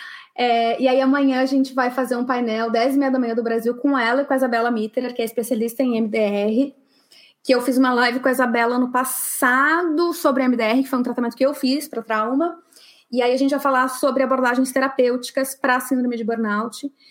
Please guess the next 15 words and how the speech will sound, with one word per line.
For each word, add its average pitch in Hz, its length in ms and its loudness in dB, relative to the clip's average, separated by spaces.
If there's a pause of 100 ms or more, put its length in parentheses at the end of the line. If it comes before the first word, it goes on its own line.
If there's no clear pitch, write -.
(160)
E 233 100 0
aí 233 340 0
a 240 160 2
Ju 247 160 0
vai 262 120 2
falar 247 200 2
sobre 247 220 0
os 240 80 -2
aspectos 233 440 -4
da 240 100 -2
relação 240 360 -2
com 233 80 0
o 233 40 0
trabalho. 233 680 2
E 247 380 0